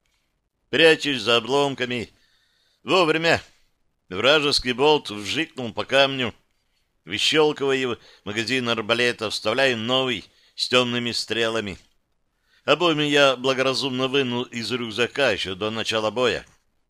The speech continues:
Виск! Фахиса атаковала убийцу слева. Взрыв! Ничего себе! Противницу лишь оттолкнуло ударной волной. Снова виск! Бум!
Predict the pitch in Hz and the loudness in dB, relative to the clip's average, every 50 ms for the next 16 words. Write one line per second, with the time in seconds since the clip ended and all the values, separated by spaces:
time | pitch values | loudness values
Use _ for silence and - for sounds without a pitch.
0 | _ _ 52 60 80 92 104 113 131 147 139 - - - - - - _ _ _ | _ _ -20 -16 -12 -8 -6 -4 -2 2 4 4 4 4 0 -12 -20 _ _ _
1 | _ _ _ _ _ _ _ - - 110 98 - 110 104 - 127 120 117 - 117 | _ _ _ _ _ _ _ -6 -6 -4 -4 -2 0 2 4 4 4 4 2 -2
2 | 101 101 117 117 117 117 113 110 110 107 107 117 110 - - 107 - - 107 104 | -4 -2 2 2 4 4 4 2 0 -2 -2 -4 -6 -6 -6 -4 -2 -2 0 0
3 | 117 117 110 107 104 98 - _ _ _ - 65 - - 104 101 117 139 143 - | 0 0 2 0 -2 -2 -4 _ _ _ -12 -10 -8 -8 -6 -4 -4 -4 -4 -6
4 | - - _ _ _ _ _ _ _ _ _ 107 113 101 - - - - - 101 | -8 -14 _ _ _ _ _ _ _ _ _ -8 -8 -8 -8 -8 -8 -8 -8 -8
5 | 85 69 64 73 104 120 - 123 120 107 90 - _ _ _ _ _ _ _ _ | -10 -12 -8 -6 -6 -4 -4 -4 -4 -6 -6 -8 _ _ _ _ _ _ _ _
6 | _ _ _ _ - 131 160 156 - 185 196 190 185 175 160 - - 165 175 170 | _ _ _ _ 0 0 0 0 0 -2 -2 -2 0 -2 -2 -2 -2 -2 -2 -2
7 | 160 - - 175 165 - _ - 185 185 175 - 180 185 190 190 175 123 117 123 | -2 0 0 -2 -2 -2 _ 0 0 0 0 -2 -4 -2 -2 0 0 0 0 0
8 | 127 151 170 160 139 131 127 127 131 147 156 170 175 185 180 139 104 78 65 - | 2 4 4 4 4 2 0 0 2 2 0 0 2 2 2 2 2 -2 -6 -10
9 | _ _ _ _ _ _ _ _ _ _ - - - - 95 120 127 120 120 120 | _ _ _ _ _ _ _ _ _ _ -8 -6 -6 -4 0 2 2 4 4 4
10 | 120 117 113 110 113 123 123 120 - - - - - - _ _ _ _ _ 65 | 4 2 0 -2 -4 2 4 4 4 4 0 -8 -20 -20 _ _ _ _ _ -20
11 | 73 76 90 143 165 151 135 123 104 90 80 73 65 | -20 0 4 6 6 6 4 2 -2 -4 -6 -10 -14